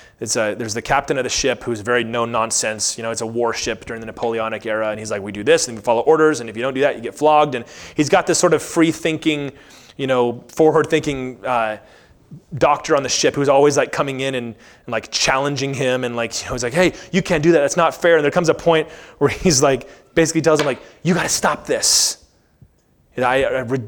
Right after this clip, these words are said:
re-, respect your right to disagree with me, but I can only afford one rebel on this ship," is what he says. It's kinda like, "I'm still the captain of this ship, pal. You, you don't get to come in, 'Well, I disagree, so we gotta do something else.'"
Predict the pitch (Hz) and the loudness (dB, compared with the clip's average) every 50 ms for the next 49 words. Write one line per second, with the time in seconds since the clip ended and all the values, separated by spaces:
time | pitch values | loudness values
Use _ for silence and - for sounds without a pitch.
0 | 131 143 160 151 147 135 131 135 139 123 - - - 220 214 220 - 214 185 175 | -10 -2 2 2 2 2 0 -4 -4 -4 -4 0 2 2 0 2 2 2 4 4
1 | 165 165 - 143 135 151 139 - 147 127 147 147 143 139 131 - 127 120 120 127 | 4 2 0 -2 -2 -2 0 0 -2 2 2 2 2 2 0 -4 -4 -2 -2 -2
2 | 131 - 147 131 135 147 143 139 131 - 156 135 127 113 113 131 135 131 123 123 | -2 -2 -2 -4 -2 -2 -2 -4 -2 2 2 2 2 4 2 0 0 0 0 -2
3 | 123 117 113 101 95 92 101 98 85 - - - - 80 - 110 104 104 98 82 | -2 0 0 -2 -4 -6 -6 -10 -12 -12 -10 -10 -10 -10 -12 -14 -12 -12 -12 -12
4 | 76 - - - - - - - - _ _ _ _ _ _ _ _ _ _ _ | -10 -12 -12 -12 -12 -14 -14 -16 -16 _ _ _ _ _ _ _ _ _ _ _
5 | _ _ _ _ _ _ - - - 160 151 151 147 - - - - - - _ | _ _ _ _ _ _ -12 -6 -2 0 2 2 2 0 -4 -14 -20 -20 -18 _
6 | - 220 247 262 254 - - 262 247 220 180 - - 196 190 - 175 160 139 127 | -2 0 0 0 0 2 4 4 4 4 2 2 -2 -4 -2 -2 -4 -4 -4 -6
7 | 123 117 - - - 156 - - - - - - - - _ _ _ _ _ _ | -6 -8 -10 -8 -8 -8 -8 -8 -12 -12 -12 -12 -12 -16 _ _ _ _ _ _
8 | _ _ _ _ _ _ _ _ - 143 151 165 196 214 233 233 254 226 226 220 | _ _ _ _ _ _ _ _ -4 -2 2 2 4 4 4 2 0 -2 -2 -2
9 | - 208 208 196 180 151 160 190 180 180 226 277 294 277 294 - - 262 185 180 | 0 0 0 2 2 4 4 4 4 4 2 2 4 2 0 2 2 -2 2 4
10 | 226 240 208 185 - 196 185 180 190 185 185 180 170 - 185 165 165 160 175 170 | 4 4 4 4 4 4 6 6 6 6 4 2 2 2 0 -2 0 0 0 0
11 | 127 - | 0 -2